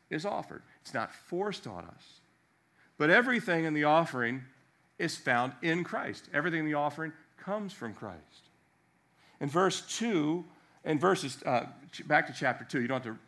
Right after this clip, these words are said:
look back there, we don't have time. But back in chapter two, verses ten through eighteen, 'cause I've enumerated them, I'll read a few off. Uh, we see outlined that Jesus offered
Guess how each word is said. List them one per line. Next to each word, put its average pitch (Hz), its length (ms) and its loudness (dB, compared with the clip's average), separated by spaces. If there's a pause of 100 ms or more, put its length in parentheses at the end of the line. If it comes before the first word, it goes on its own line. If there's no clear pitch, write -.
(100)
look 123 160 -6
back 110 280 -6
there, 90 120 -6
we 101 60 -10
don't 101 100 -8
have 95 160 -10
time. 101 400 -4 (320)
But 135 200 -2
back 190 260 2
in 196 80 -4
chapter 147 420 0
two, 117 300 -2 (240)
verses 165 460 2
ten 160 260 0
through 139 240 0
eighteen, 131 320 -2
'cause 131 140 -6
I've 131 160 2
enumerated 127 500 0
them, 110 100 -4
I'll 117 140 2
read 120 160 0
a 107 60 -2
few 120 240 -4
off. 117 340 -2 (480)
Uh, 120 260 2
we 185 180 0
see 139 540 0 (1600)
outlined 135 500 2
that 120 140 -10
Jesus 156 600 -4
offered 101 460 -2